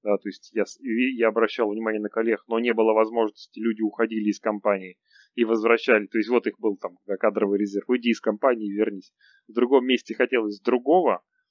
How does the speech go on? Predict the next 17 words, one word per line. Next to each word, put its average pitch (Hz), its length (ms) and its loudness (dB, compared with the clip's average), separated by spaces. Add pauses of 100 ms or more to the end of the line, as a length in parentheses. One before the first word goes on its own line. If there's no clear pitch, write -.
(120)
а 110 120 2
так, 135 200 2
чтобы 127 260 -4
эти 127 120 -8
оба 120 280 0
вещи 123 320 -2
работали, 117 460 0
я 117 180 2
ни 123 80 -6
разу 117 300 0
не 117 100 -12
видел, 117 460 -4
и 104 200 -20
тогда 107 240 -4
интересный 104 460 -6
вопрос. 120 380 -6 (1400)
Почему? 131 480 -2